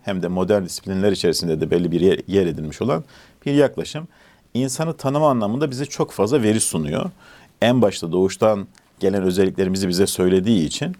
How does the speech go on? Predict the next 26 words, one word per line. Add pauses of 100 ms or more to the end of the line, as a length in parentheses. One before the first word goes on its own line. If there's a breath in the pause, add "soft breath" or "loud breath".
(300 soft breath)
bu
anlamda
da
kişi (200)
bu
aletle,
bu
bilgiyle
kendisine
baktığında
kendisini
tanıma, (280 loud breath)
kendisinin
özelliklerini
bilme,
kendinin
davranışlarının
kök
nedenlerini
fark
edebilme,
motivasyonlarını
anlayabilme
açısından
da
kullanabilir.